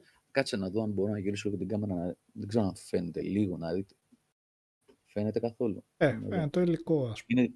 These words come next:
Speaker 2: το
Speaker 1: φαίνεται το χέρι μου. Ναι. Καλά,
Speaker 2: Φαίνεται,
Speaker 1: είναι
Speaker 2: εντάξει,
Speaker 1: λίγο
Speaker 2: αυτό
Speaker 1: της
Speaker 2: που έβαλες
Speaker 1: φωτογραφίας.
Speaker 2: στις, ε...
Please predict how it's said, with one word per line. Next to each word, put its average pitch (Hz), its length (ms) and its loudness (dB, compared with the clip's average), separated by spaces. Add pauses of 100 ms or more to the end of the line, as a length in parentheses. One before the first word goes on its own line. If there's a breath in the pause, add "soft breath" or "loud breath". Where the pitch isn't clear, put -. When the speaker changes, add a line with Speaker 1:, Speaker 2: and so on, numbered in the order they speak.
Speaker 2:
το 120 220 -6
Speaker 1:
φαίνεται 135 200 8
το 123 80 6
χέρι 101 260 12
μου. 113 220 2 (720)
Ναι. 95 160 -2 (1120)
Καλά, 190 260 12
Speaker 2:
Φαίνεται, 131 320 6
Speaker 1:
είναι 165 80 10
Speaker 2:
εντάξει, 170 220 10
Speaker 1:
λίγο 175 140 10
Speaker 2:
αυτό 196 200 8
Speaker 1:
της - 80 8
Speaker 2:
που 180 60 12
έβαλες 175 160 12
Speaker 1:
φωτογραφίας. 165 280 12
Speaker 2:
στις, - 320 6
ε... 143 680 6